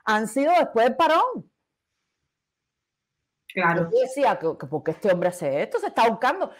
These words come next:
Speaker 1: ¿No te das cuenta que la gente se decía, "Quiere que la gente salga para la calle? ¿Quiere
Speaker 2: Sí,
Speaker 1: que
Speaker 2: sí,
Speaker 1: esto?".
Speaker 2: sí.
Speaker 1: Pues te das cuenta que es, es para eso.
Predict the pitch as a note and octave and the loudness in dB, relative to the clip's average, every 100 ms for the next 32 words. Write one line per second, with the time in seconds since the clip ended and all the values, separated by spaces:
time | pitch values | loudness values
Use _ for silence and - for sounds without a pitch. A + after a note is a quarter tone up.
0 | _ B3 E4 E4 E4 D4+ C#4+ C#4 C4+ C4+ | _ -4 0 0 2 0 0 -2 -2 -6
1 | - B3 A#3 A#3+ - - _ _ F4+ A4 | -6 -6 -4 -4 -6 -14 _ _ -2 0
2 | G4 E4+ G4 G4+ F#4+ E4+ E4+ E4+ D#4 E4 | -2 -4 -6 -6 -4 -2 0 2 2 2
3 | F4+ C4+ D#3+ - _ _ _ - D#4 G#4+ | 0 0 -4 -10 _ _ _ -6 -4 0
4 | A4 G#4 F4 C#4 D#4 G#4 F#4+ A3+ A#3+ B3+ | 0 0 0 0 -2 -2 -2 -2 -4 -8
5 | - - - _ _ _ _ _ _ - | -14 -18 -18 _ _ _ _ _ _ -8
6 | G#3 G#3 - _ _ G#3+ F3+ - - C#4+ | -6 -6 -10 _ _ 0 0 0 0 0
7 | F#4 G4 C4+ C#4 - - D#4+ - F#4 F4 | 0 0 -2 -2 -6 -4 -4 -2 0 0
8 | A4+ - A3+ D#3 | -2 -2 -4 -4